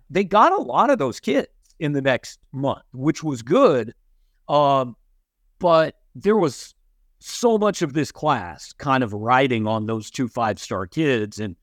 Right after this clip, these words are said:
they've got one, a-, again, verbally committed. Um, it's a huge statement for Missouri. I mean, I, I look back, you know, most, like, top three players,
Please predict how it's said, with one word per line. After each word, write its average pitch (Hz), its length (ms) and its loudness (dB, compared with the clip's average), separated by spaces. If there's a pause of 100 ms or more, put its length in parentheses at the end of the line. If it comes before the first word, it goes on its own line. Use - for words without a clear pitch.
(500)
they've 139 240 -2
got 151 260 4
one, 165 460 0
a-, 151 240 -2
again, 147 300 -4 (240)
verbally 147 440 0
committed. 143 640 0 (140)
Um, 104 340 -2
it's 120 140 -10
a 113 400 -2
huge 165 300 -2
statement 143 600 -2 (560)
for 127 480 0
Missouri. 120 480 2
I 117 40 2
mean, 120 360 0
I, 120 240 -6
I 123 120 -2
look 143 240 -4
back, 131 340 2
you 127 140 -2
know, 120 240 -2
most, 131 640 -2 (1120)
like, 143 260 -2
top 202 280 2
three 214 180 2
players, 160 560 0